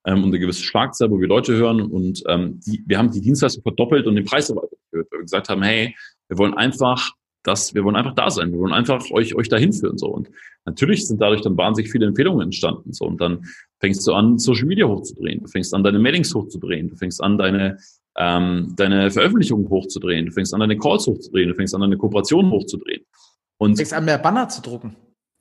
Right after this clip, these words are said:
Speaker 1: Du fängst an, mehr Banner.
Speaker 2: <laughs>
Speaker 1: Habt ihr, habt ihr so eine,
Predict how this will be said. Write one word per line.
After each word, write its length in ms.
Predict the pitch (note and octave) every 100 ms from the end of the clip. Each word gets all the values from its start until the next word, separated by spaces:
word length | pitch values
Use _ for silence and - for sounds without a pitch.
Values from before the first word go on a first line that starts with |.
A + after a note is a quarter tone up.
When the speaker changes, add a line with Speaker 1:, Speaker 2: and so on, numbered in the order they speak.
| _
Speaker 1:
Du 120 | A2+
fängst 300 | G#2+ B2+ B2
an, 120 | B2+
mehr 120 | B2+ A2
Banner. 280 | B2+ F#3 -
Speaker 2:
<laughs> 580 | A3+ C4+ C4+ - - -
Speaker 1:
Habt 140 | A3
ihr, 80 | A#3+ -
habt 160 | - -
ihr 100 | B3
so 100 | G#3+
eine, 160 | F#3+